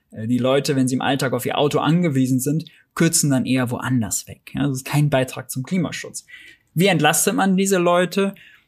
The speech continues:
Äh, das Gleiche trifft natürlich aufs Heizen zu. Ja, Heizung stellt man dann auch nicht deswegen ab. Ähm, außer es wird natürlich ganz bitter für einige. Aber was machen kurzfristig? Was für Hebel hat der Staat? Wie gesagt,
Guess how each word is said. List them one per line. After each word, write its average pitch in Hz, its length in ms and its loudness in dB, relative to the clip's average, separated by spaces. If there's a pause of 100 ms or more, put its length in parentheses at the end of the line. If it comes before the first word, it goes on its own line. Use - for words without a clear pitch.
(500)
Äh, - 180 -12
das 127 140 -2
Gleiche 123 320 0
trifft 117 200 -6
natürlich 117 200 0
aufs 110 180 -4
Heizen 139 320 2
zu. 147 240 0
Ja, 120 240 -2
Heizung 131 500 -2
stellt 143 280 0
man 135 120 4
dann 135 140 2
auch 165 180 4
nicht 104 220 -2
deswegen 92 480 -6
ab. - 220 -10 (960)
Ähm, 127 220 -4
außer 135 300 0
es 131 120 -2
wird 127 120 -2
natürlich 117 300 0
ganz 123 260 0
bitter 107 280 -12
für - 160 -10
einige. 117 500 -2 (640)
Aber 156 600 2 (540)
was 165 280 4
machen 143 320 2
kurzfristig? 117 720 -2
Was 139 180 0
für 151 120 0
Hebel 131 280 2
hat 98 140 -6
der - 80 -6
Staat? - 480 0
Wie 143 100 2
gesagt, 143 460 2